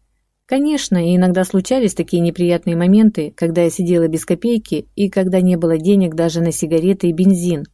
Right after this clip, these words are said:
для моей верной бежевой девяточки. Но это происходило опять же лишь из-за моей неэкономности. Я не умела и не любила ущемлять себя в чем-либо и отказывать себе любимой в маленьких радостях жизни.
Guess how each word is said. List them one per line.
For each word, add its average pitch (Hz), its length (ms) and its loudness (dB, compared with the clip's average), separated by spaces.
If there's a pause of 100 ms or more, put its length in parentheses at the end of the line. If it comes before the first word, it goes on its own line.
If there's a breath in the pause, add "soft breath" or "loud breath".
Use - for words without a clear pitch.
для 165 140 -2
моей 175 260 0
верной 156 320 -2
бежевой 156 400 -2
девяточки. 180 800 -4 (600)
Но 226 120 2
это 262 140 -4
происходило 233 580 0
опять 220 300 0
же 214 100 2
лишь 208 300 0
из-за 202 180 2
моей 202 220 4
неэкономности. 196 1000 0 (360)
Я 208 260 2
не 202 160 4
умела 208 460 4
и 180 320 0
не 175 160 2
любила 175 360 2
ущемлять 190 480 0
себя 180 240 0
в 170 60 -8
чем-либо 180 500 0
и 170 40 2
отказывать 170 580 -2
себе 165 240 -2
любимой 180 560 -2 (240)
в 208 60 2
маленьких 190 500 2
радостях 190 520 0
жизни. 175 460 -2